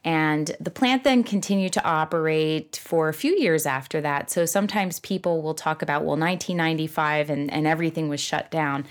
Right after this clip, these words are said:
And that's not exactly how it happened, but iron, iron production and that hot end of operations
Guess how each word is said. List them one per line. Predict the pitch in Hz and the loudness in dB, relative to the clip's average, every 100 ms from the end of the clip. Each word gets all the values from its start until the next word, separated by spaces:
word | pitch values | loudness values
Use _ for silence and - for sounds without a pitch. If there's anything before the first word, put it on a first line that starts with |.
| - - - | -16 -18 -6
And | 180 185 | 0 0
that's | 202 - - - - | 0 -2 -6 -6 -2
not | 196 240 302 | 0 2 0
exactly | 196 175 180 185 170 | 0 -2 -2 -2 -4
how | - 156 151 | -2 -2 -2
it | 135 | -4
happened, | - 190 190 202 143 143 147 - - - - | -6 -2 -2 -2 -4 -6 -10 -12 -20 -20 -4
but | - 190 156 - - - | 2 4 2 0 -6 0
iron, | 185 185 151 131 143 147 _ - - | 2 2 0 -2 -8 -18 _ -20 -4
iron | 165 170 170 | 0 2 0
production | - 170 156 - 160 156 | -2 -2 0 -2 -4 -2
and | 151 | 0
that | 151 143 | -2 -2
hot | 139 - 165 170 - | -4 0 0 0 -2
end | 156 151 151 - | -2 -2 -4 -4
of | 151 143 | -4 -2
operations | 139 143 151 147 143 147 143 139 | -2 -2 0 0 0 -2 -2 -4